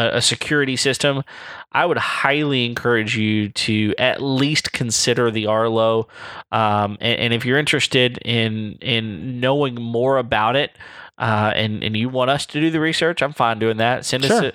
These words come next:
Speaker 1: send us a question. Send us an email at info at homeownershow dot com, and, uh, we'll do the research for you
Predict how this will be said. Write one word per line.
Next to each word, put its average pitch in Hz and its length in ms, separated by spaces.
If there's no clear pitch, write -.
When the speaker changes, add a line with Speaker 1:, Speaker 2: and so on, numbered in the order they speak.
Speaker 1:
send 135 240
us 156 120
a - 40
question. 127 640
Send 127 220
us 143 140
an 127 80
email 127 340
at 110 80
info 117 340
at 90 80
homeownershow 123 540
dot 117 160
com, 123 340
and, 104 260
uh, 104 260
we'll 120 120
do 127 140
the 120 100
research 120 380
for 120 200
you 123 220